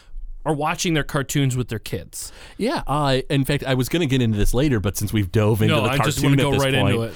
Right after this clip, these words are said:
Speaker 2: I mean, at this point, we might as well talk about the cartoon.
Speaker 1: Yeah.
Speaker 2: Uh, the, uh, wh-, what I thought was kinda crazy is Batman the Animated Series, uh, not only does it still hold up, but even at the time it was critically acclaimed. It won three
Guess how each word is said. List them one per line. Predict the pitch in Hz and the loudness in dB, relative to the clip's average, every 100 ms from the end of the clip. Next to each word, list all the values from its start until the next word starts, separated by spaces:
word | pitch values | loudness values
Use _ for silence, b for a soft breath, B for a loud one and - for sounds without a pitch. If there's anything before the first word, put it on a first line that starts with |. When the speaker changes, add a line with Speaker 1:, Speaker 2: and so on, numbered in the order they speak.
| B 180 | B -2
Speaker 2:
I | 139 | 2
mean, | 151 | 2
at | 156 | 2
this | 202 208 | 0 0
point, | 170 | 0
we | 151 | 2
might | 151 131 | 2 0
as | |
well | 135 | 0
talk | 165 151 143 | 0 0 0
about | 139 | 0
the | 120 | -2
cartoon. | 117 120 - 294 175 | 0 -2 0 0 2
Speaker 1:
Yeah. | 127 - B - | 0 -2 B -4
Speaker 2:
Uh, | 151 143 131 120 113 - - - | 0 0 0 0 0 -4 -20 -10
the, | 120 175 165 | -4 -2 0
uh, | 139 127 117 107 | -2 -2 -2 -4
wh-, | 117 165 160 | 0 -2 0
what | 165 | -2
I | 202 | -2
thought | 285 330 | -2 -2
was | 180 | -2
kinda | 156 120 | -2 -4
crazy | 123 110 120 120 | 0 -2 -2 -2
is | 120 113 - | -2 -2 -4
Batman | 123 143 285 320 | -6 -4 -4 -2
the | 202 | -2
Animated | 170 180 170 151 | -2 -2 -2 -2
Series, | - - 240 139 98 - B B B - | -4 -4 0 2 0 -2 B B B -6
uh, | 120 | -4
not | 156 302 | -2 -2
only | 403 233 | 0 2
does | 175 160 | 2 2
it | 131 | 0
still | - - 117 | -4 -2 0
hold | 120 170 120 | 0 0 0
up, | 135 123 | -2 -2
but | 180 190 | -2 0
even | 262 | 0
at | 370 | 0
the | 294 | -2
time | - - 139 175 | -4 -2 0 2
it | 127 | 0
was | - | -2
critically | - 131 139 147 | 0 0 2 0
acclaimed. | 120 - 127 107 82 | -2 -2 -2 -2 -2
It | 143 185 | -8 -4
won | 233 262 | -2 -2
three | 208 - 139 131 180 233 | -4 -6 -4 0 0 0